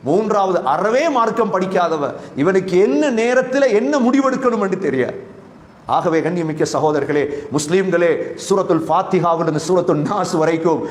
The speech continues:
குர்ஆன் இருக்குது. உலமாக்கள்கிட்ட போய் இந்த பிரச்சனைக்கு என்ன தீர்வு என்பதை கொஞ்சம் படி. இந்த தாவத், இந்த துஆ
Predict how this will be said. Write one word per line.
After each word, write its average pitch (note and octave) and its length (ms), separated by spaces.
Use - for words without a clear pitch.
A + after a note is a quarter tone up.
குர்ஆன் D#3+ 380
இருக்குது. D3+ 480
உலமாக்கள்கிட்ட F#3 680
போய் F3 180
இந்த D#3 200
பிரச்சனைக்கு G3+ 480
என்ன E3 200
தீர்வு A3 680
என்பதை E3+ 340
கொஞ்சம் D3+ 280
படி. B2+ 300
இந்த D3+ 180
தாவத், G3 540
இந்த E3+ 180
துஆ B2+ 440